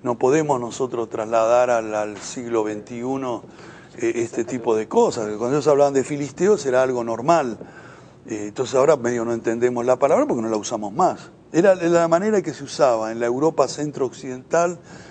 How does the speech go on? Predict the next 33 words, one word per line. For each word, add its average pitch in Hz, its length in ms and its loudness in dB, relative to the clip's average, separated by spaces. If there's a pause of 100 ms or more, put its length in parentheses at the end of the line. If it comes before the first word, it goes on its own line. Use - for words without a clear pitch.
a 117 100 0
nivel 135 240 2
de 147 60 -2
lo 127 100 2
que 117 100 -4
serían 123 460 -2
las 110 300 -4
élites 131 420 -6
cultas 139 720 0
y 113 160 -12
más 123 180 0
rebeldes, 143 800 0 (560)
y - 40 -8
sobre 113 280 0
todo 143 180 4
muy 180 160 4
influidas 147 380 0
por 123 120 -6
la 113 60 -2
Revolución 110 360 -8
Francesa 135 680 -4 (260)
y 131 60 -8
la 110 100 -4
modernidad 127 720 0
y 117 200 -8
la, 104 240 -4
el 107 100 -8
iluminismo, 120 580 -4
digamos, 107 240 -8
las 107 120 -8
luces, 160 560 -2 (680)
a 180 200 2
las, - 500 -4